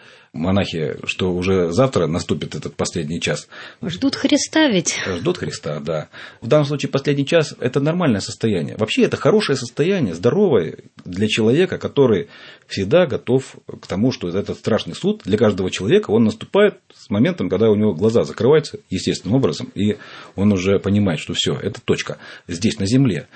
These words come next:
Speaker 1: Это нормальное состояние, когда мы ждём, ждём того, что Господь нас заберёт. И совершенно ненормальное, когда мы этого боимся, и когда мы бежим от смерти. От неё уже не убежишь, потому что она,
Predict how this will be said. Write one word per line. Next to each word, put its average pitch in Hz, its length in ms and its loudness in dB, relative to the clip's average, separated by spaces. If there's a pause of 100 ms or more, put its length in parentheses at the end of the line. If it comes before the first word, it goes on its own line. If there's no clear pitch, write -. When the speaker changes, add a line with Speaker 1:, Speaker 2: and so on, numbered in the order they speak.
(260)
Speaker 1:
Это 127 200 0
нормальное 151 440 2
состояние, 135 500 0
когда 101 320 0
мы 107 240 4
ждём, 80 500 0 (100)
ждём 123 380 0
того, 117 140 2
что 101 160 -2
Господь 120 320 0
нас 104 140 0
заберёт. 117 500 0 (440)
И 95 220 -2
совершенно 117 380 2
ненормальное, 104 560 4
когда 90 260 0
мы 107 120 2
этого 92 160 -2
боимся, 135 500 0
и - 120 -10
когда 107 320 2
мы 98 300 2
бежим 85 560 0 (100)
от - 120 -12
смерти. - 380 -6
От 95 120 -8
неё 165 120 0
уже 135 100 0
не 131 60 4
убежишь, 147 480 -2 (260)
потому 110 300 2
что 101 320 2
она, 127 420 4